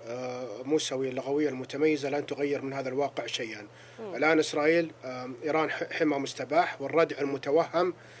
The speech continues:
Speaker 1: ديتيرنس ليس موجودا حتى، وإسرائيل توجه الصفعات الواحدة، آه، تلو الأخرى لإيران، ولا تحاول حتى إخفاء ذلك كما كانت تفعل في السابق. وهم يلقون باللوم على الدول الخليجية التي لا علاقة لها مباشرة بما يحدث.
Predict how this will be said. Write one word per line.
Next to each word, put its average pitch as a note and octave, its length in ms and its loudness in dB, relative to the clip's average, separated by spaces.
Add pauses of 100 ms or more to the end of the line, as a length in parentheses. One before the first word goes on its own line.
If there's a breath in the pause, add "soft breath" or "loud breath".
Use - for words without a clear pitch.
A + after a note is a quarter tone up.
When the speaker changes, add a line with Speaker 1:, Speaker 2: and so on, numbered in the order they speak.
(220 loud breath)
Speaker 1:
ديتيرنس F3+ 680 4
ليس F3 360 6
موجودا D#3 580 4
حتى، - 380 -2
وإسرائيل E3 480 4
توجه D#3 360 2
الصفعات E3+ 600 2 (440 loud breath)
الواحدة، E3+ 720 6 (120)
آه، C3+ 280 -4
تلو D#3+ 320 4
الأخرى F3+ 540 6
لإيران، E3+ 400 6
ولا F#3 220 6
تحاول F3 440 6
حتى G#3+ 440 6 (380 loud breath)
إخفاء E3+ 340 2
ذلك G3 320 6
كما D#3+ 220 0
كانت E3+ 360 0
تفعل D#3 240 -4
في - 80 -14
السابق. B2 440 -6 (500 loud breath)
وهم A3 220 4
يلقون A#3 360 6
باللوم G#3 440 4
على G3 140 4
الدول A3 340 4
الخليجية F3+ 800 0 (100)
التي F3 220 0
لا G#3 100 6
علاقة G3 380 2
لها G3 180 4
مباشرة F#3 500 4
بما D#3+ 280 0
يحدث. C#3 400 -4